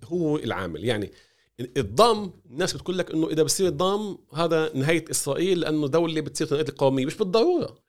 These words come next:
قد يكون ضم مع apartheid. تمدد المشروع الاست-، ال-، ال-، الاستعماري هو ليس، هو، هو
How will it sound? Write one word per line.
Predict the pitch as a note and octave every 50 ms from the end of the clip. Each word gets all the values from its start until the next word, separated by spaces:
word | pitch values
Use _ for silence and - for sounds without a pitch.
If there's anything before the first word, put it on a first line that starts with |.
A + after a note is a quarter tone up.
| _ -
قد | C#3 D3
يكون | D3 - G3 G3+ F3+ D3
ضم | F#3+ F#3+ F#3
مع | F3 D#3
apartheid. | E3 D#3 F#3 F#3 F#3 F#3+ - A#3+ - C#3+ G2 E2+ - - _ -
تمدد | D#3 D3 F3+ B3 - A#3+ E3+ F#3+
المشروع | F3+ E3 E3+ D#3 - - G3 F3+ E3+
الاست-، | E3 D#3 - - - - - -
ال-، | C3 C3 C3 - C3+
ال-، | B2+ B2 - -
الاستعماري | B2+ B2 A#2+ - - - C3+ A#2+ B2+ C3+ C3 C3 B2+ C3+ D3+ F3+ F#3+ - _ _ _ _ _ _ _ _ _ _
هو | A#2+ C#3+ C#3 C#3
ليس، | E3+ G#3+ C4+ A#3+ F3+ - - -
هو، | D#3+ D#3 D#3 - B2 C#3+ E3 D#3+ C3+ B2 - - C#3+ - _ _ -
هو | D3+ D#3+ D#3 C#3 A#2+ -